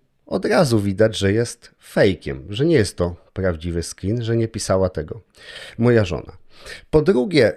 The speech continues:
musisz zauważyć, że moja żona nie używa polskich znaków w nazwisku. A więc moja żona ma Baranska, a nie Barańska. Z tego powodu, że nie wpisała ni,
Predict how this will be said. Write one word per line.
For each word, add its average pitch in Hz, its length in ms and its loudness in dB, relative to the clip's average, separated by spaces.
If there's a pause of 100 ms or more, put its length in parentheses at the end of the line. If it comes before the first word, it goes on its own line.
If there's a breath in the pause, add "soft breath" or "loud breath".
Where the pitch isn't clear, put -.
musisz 165 420 0
zauważyć, 113 680 2
że 139 120 2
moja 156 260 4
żona 113 460 2 (640)
nie 170 180 6
używa 131 380 2
polskich 107 500 -2
znaków 113 400 -2
w 78 40 -8
nazwisku. 76 600 -8 (500 loud breath)
A 151 120 0
więc 156 200 2
moja 180 220 2
żona 180 260 0
ma 160 280 0
Baranska, 120 1000 2 (360)
a 143 120 0
nie 156 180 6
Barańska. 95 920 -2 (680)
Z - 80 -20
tego - 180 -4
powodu, 139 400 -2
że 131 240 2 (160)
nie 185 240 2
wpisała 113 800 -2
ni, 185 460 2